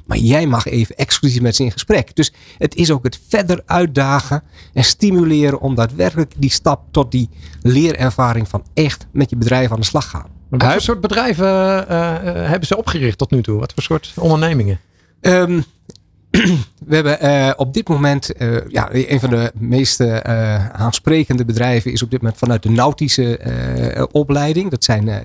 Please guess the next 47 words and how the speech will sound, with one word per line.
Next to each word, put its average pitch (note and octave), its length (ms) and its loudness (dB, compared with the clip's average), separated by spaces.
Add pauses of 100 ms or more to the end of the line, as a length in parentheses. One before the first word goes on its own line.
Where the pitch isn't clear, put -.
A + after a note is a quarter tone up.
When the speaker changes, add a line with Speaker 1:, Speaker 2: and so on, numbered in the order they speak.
(100)
Speaker 1:
twee, A2+ 360 -2
eh, G2+ 60 0
studenten B2 580 0
die G#2+ 140 0
zijn, G#2+ 400 0
eh, G#2 380 -2
vorig A2 300 -2
jaar A2 200 2
in G#2 80 2
het - 100 -4
kader A#2+ 300 0
van G#2+ 180 0
het, G#2 200 -4
eh, - 80 0 (140)
het - 180 -2
vak - 260 -2
in G#2+ 100 -2
het G2 140 -2
tweede A#2 240 2
jaar G#2 260 2
H A#2 120 2
B A2+ 160 2
O G#2+ 160 0 (260)
begonnen C#3 300 2
met A#2+ 120 0
het A#2 100 -12
bedrijf D#3+ 180 2 (120)
Watboot. D#3+ 560 0
Speaker 3:
Ja. C3 200 2 (240)
Speaker 1:
Die D3 80 2
zijn B2+ 180 4
naar G#2 120 0
Bangladesh C3 460 0
gegaan, D#3+ 260 0
hebben B2+ 180 2
daar A2 120 2
een G#2+ 80 0
sloep, F#3 380 0
eh, D#3 160 2
gekocht, - 580 -2
meegenomen C#3+ 560 0
naar G#2 100 2
Nederland, D3+ 480 2 (120)
dieseltje C#3+ 440 2
eruit, D3 380 0
elektromotor C#3 760 0
erin. D#3+ 320 0